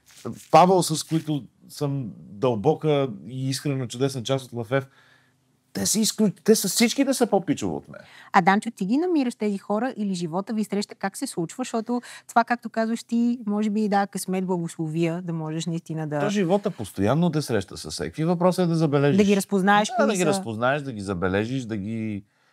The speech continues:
Speaker 1: Да, да си кажеш: „Абе, знаеш ли, че, че тия хора ме, ме окриляват по някакъв начин?“ И ми правят по-широко. И, и в момента, в който го забележиш, а според мен това лесно се забелязва, или поне,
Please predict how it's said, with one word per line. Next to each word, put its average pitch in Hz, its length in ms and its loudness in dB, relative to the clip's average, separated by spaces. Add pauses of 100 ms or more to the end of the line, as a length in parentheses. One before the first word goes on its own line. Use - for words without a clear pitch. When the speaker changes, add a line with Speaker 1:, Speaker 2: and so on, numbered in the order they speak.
(760)
Speaker 1:
Да, 123 260 -2
да 117 220 0
си 110 140 -4
кажеш: 143 300 -2
„Абе, 120 220 0
знаеш 135 360 2
ли, 127 60 -6
че, 113 340 -4 (840)
че 101 120 -12
тия 120 160 0
хора 110 260 2
ме, 107 460 -2 (200)
ме 107 140 -2
окриляват 95 540 4
по 85 160 -10
някакъв - 320 -14 (100)
начин?“ - 240 -20 (680)
И 113 40 -10
ми 110 140 -6
правят 107 640 4 (320)
по-широко. 101 600 2 (880)
И, 123 200 -2 (480)
и 113 180 -8
в 101 220 -4
момента, 170 300 0
в - 40 -12
който 139 240 -2
го 107 100 -4
забележиш, 95 640 0 (360)
а 101 80 -6
според 87 260 0
мен 92 140 2
това 78 200 2
лесно 80 280 -2
се 57 140 -14
забелязва, 62 640 -10 (140)
или 117 120 -4
поне, 104 420 4